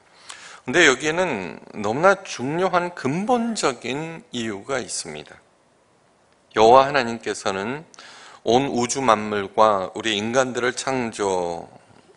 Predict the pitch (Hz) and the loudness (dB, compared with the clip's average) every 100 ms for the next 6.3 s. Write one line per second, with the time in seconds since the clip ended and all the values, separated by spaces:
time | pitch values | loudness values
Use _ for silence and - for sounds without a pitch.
0 | _ - - 117 - 87 107 175 _ _ | _ -18 -10 -6 -4 -4 -4 -8 _ _
1 | _ _ _ _ _ - - - 135 165 | _ _ _ _ _ -20 -6 4 6 4
2 | - - - - - _ - 110 117 135 | -2 -20 -20 -20 -20 _ 2 4 4 2
3 | 156 151 151 151 151 165 - - 185 180 | -2 -6 -10 -12 -12 -12 -14 -12 -8 -6
4 | 170 107 - 160 151 131 113 113 _ - | -4 -6 -6 -12 -12 -10 -12 -12 _ -6
5 | 123 120 104 95 92 - 101 95 - 82 | -6 -6 -8 -8 -8 -14 -16 -16 -16 -18
6 | 78 - | -18 -20